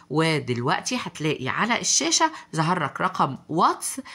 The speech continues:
آه، للاستفسار عن دروس الأونلاين.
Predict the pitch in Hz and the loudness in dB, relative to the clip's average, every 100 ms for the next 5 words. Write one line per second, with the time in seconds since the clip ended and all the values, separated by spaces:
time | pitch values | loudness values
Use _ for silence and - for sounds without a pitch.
0 | - _ - 147 143 175 180 139 - - | -20 _ -6 -4 0 0 0 -6 -8 -2
1 | 190 185 147 160 147 131 156 - - 202 | 2 2 2 0 -2 -2 -4 -6 -6 -4
2 | - 151 104 101 107 | -2 -2 -2 -2 -6